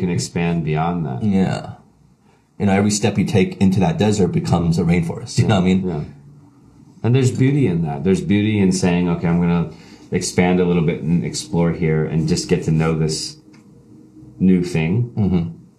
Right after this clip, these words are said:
Speaker 1: And then from that new vantage point, as you then make, you know, the next set of decisions, things might change. And I think if you think, if you look at, like,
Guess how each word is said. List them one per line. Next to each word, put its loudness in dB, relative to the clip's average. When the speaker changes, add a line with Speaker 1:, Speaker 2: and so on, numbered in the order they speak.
Speaker 1:
And 4
then 2
from 0
that 2
new 2
vantage 0
point, -4
as 2
you 4
then 2
make, -4
you 2
know, 2
the -2
next 0
set 0
of -2
decisions, 0
things 0
might 0
change. -6
And 2
I 4
think 2
if 0
you 2
think, -4
if -4
you 2
look 2
at, -2
like, -4